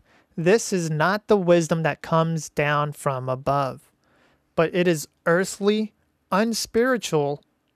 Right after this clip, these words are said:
demonic." That's crazy, right? To think about,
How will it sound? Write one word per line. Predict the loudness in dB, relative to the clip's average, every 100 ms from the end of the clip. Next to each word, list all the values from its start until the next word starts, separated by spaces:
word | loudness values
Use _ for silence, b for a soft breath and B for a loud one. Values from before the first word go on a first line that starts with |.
| _
demonic." | -4 -4 0 0 0 -4 _ -20 _ _ _ _ _ _ _ _
That's | _ -18
crazy, | -8 -4 -4 -4 -6
right? | -6 -8 -8
To | -8
think | -10 -6 -6 -2
about, | 0 2 4 2 0